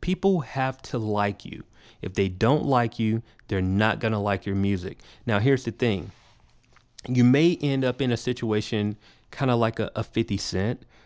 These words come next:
Um, and, and I use him for the perfect example because fifty Cent, even though he made good music, fifty Cent became a villain, and he, and he did that purposely. So on surface, a lot of people may didn't like fifty Cent, but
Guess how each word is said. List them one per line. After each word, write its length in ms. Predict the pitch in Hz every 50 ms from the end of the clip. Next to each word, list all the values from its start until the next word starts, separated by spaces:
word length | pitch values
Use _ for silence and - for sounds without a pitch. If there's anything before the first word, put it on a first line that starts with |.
| _ _ _ _
Um, 560 | - 101 95 92 90 90 87 87 90 90 - - _ _ _ _ _ _ _ _ _ -
and, 260 | 117 113 110 98 87
and 80 | 107
I 60 | 104 101
use 320 | 101 120 143 143 131 -
him 180 | 151 135 120 -
for 140 | - - 117
the 100 | 101 95
perfect 340 | - - 156 151 - 120 98
example 360 | 92 95 107 101 - 101 98
because 280 | 98 101 - 95 -
fifty 240 | - 165 165 160 151
Cent, 240 | - - 156 127 -
even 200 | 143 190 185 202
though 120 | 180 143
he 100 | 135 170
made 300 | 180 175 175 180 143 131
good 120 | 139 139 -
music, 520 | - 139 170 208 196 127 98 92 - - - - - - - - - - - _
fifty 320 | - - 180 185 - 185 131
Cent 380 | - - - 170 160 - -
became 340 | 131 127 - - 143 131 110
a 60 | 98
villain, 580 | 92 92 123 123 98 - - - - - - - - -
and 140 | 113 107 107
he, 140 | 117 - -
and 160 | - 120 110
he 140 | 110 139 147
did 260 | 123 98 135 147 143 135
that 200 | 123 98 - -
purposely. 520 | - 127 117 113 - 101 - - 90 -
So 360 | - - - 113 95 92 90 - - - - - - -
on 160 | 135 131 127
surface, 400 | - - 202 214 202 - 175 -
a 60 | 147
lot 180 | 135 131 127 127
of 80 | 127
people 460 | - - 139 135 - 135 127 123 120 -
may 400 | 120 131 151 170 185 208 208 202
didn't 500 | 170 156 143 180 165 - 175 165 151 139
like 380 | 147 156 160 160 139 - - - -
fifty 280 | - 156 151 - 117 110
Cent, 400 | - - - 208 147 101 - - - - - _ _ _ _ _ _ _ _ _ _ -
but 500 | 110 110 185 214 214 151 104 - -